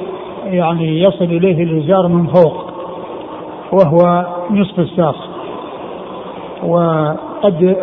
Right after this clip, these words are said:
ذكر هنا في حديث حذيفة ال-، ال-، أنه أخذ ب-، يعني، آه،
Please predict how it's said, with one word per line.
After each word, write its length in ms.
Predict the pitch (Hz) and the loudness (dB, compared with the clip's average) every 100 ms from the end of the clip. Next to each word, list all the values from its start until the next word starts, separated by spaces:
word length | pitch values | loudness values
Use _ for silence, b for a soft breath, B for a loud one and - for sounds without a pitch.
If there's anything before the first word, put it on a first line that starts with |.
| 185 185 190 | 0 0 4
ذكر 380 | 233 208 185 151 | 4 6 6 4
هنا 420 | 190 175 170 175 - - - - - - - | 2 2 2 0 -6 -10 -10 -10 -10 -8 -4
في 200 | 165 151 | -2 -2
حديث 340 | 160 170 180 - | 0 4 2 2
حذيفة 440 | 170 180 156 160 160 - - - - - - - - - | 2 2 2 0 -2 -4 -10 -10 -12 -12 -12 -12 -14 -4
ال-، 240 | 190 180 170 | -2 2 2
ال-، 540 | 170 180 175 170 170 | 2 0 0 0 -2
أنه 380 | 175 175 165 196 | 0 0 2 2
أخذ 280 | 190 175 170 | 2 2 4
ب-، 320 | 165 160 175 185 175 175 | 4 2 2 2 2 4
يعني، 500 | 175 165 165 160 156 156 - - - - - | 2 0 -2 -2 -4 -4 -10 -12 -12 -10 -6
آه، 640 | 175 165 156 151 147 143 | -2 0 0 0 -2 -4